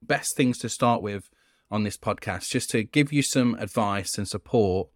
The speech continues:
when you're thinking about getting started. And of course, I have a course for this.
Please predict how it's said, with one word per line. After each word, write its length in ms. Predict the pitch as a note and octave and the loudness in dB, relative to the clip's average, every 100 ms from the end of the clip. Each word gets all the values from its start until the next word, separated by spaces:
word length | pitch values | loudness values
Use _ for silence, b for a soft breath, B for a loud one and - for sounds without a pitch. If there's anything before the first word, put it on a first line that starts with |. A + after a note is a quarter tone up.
| _ _ _ - | _ _ _ -2
when 120 | A2 | 0
you're 120 | G#2 | 0
thinking 340 | - A2+ A2+ | 0 0 2
about 240 | G#2 G2+ - | -2 -2 -2
getting 220 | F2+ F#2 | -4 -4
started. 500 | - G#2 F#2+ - E2+ | -4 -4 -4 -6 -2
And 80 | A#2+ | 0
of 120 | C3 | 0
course, 340 | - F#3 E3+ | 4 6 6
I 60 | D#3+ | 2
have 180 | D#3 D3+ | 2 0
a 80 | D3 | -2
course 420 | - D#3 C#3+ - | 4 4 4 2
for 140 | A#2+ | 0
this. 400 | A2 C3+ - - | 0 -2 -6 -6